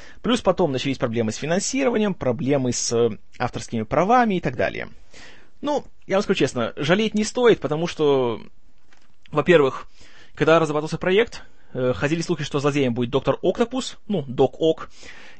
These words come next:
и на его роль хотели взять, у-, при-, представляете кого? Арнольда Шварценеггера. Ну, что такое Арнольд Шварценеггер в роли злодея в фильме о супергерое, вы уже видели,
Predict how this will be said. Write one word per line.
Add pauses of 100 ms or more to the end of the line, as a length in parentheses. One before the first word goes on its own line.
и
на
его
роль
хотели
взять,
у-,
при-,
представляете
кого? (480)
Арнольда
Шварценеггера. (1300)
Ну, (240)
что
такое
Арнольд
Шварценеггер
в
роли
злодея
в
фильме
о
супергерое,
вы
уже
видели,